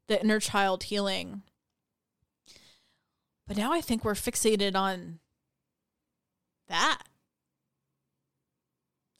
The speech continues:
And I've recognized that this movement of feeling your feelings, so important.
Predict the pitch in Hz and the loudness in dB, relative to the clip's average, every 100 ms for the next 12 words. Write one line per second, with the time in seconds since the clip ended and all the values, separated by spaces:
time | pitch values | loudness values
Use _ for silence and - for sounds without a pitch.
0 | - 226 208 202 233 247 202 180 175 180 | 2 6 6 4 2 2 2 4 2 0
1 | - 175 165 160 - - - _ _ _ | 4 4 4 0 -6 -12 -14 _ _ _
2 | _ _ _ _ _ _ _ _ _ _ | _ _ _ _ _ _ _ _ _ _
3 | _ _ _ _ _ _ _ _ _ 190 | _ _ _ _ _ _ _ _ _ -8
4 | 196 196 202 220 190 175 160 175 - 196 | -4 2 2 2 0 -2 -2 -8 -4 2
5 | 190 190 175 170 - 170 170 147 - - | 4 4 2 -2 -4 -4 -4 -4 -10 -12
6 | - - - - _ _ _ _ _ _ | -18 -14 -14 -14 _ _ _ _ _ _
7 | _ _ _ _ _ _ _ _ _ _ | _ _ _ _ _ _ _ _ _ _
8 | _ _ _ - - - 202 226 226 185 | _ _ _ -12 -6 -2 2 4 4 4
9 | 160 139 85 | 2 -2 -6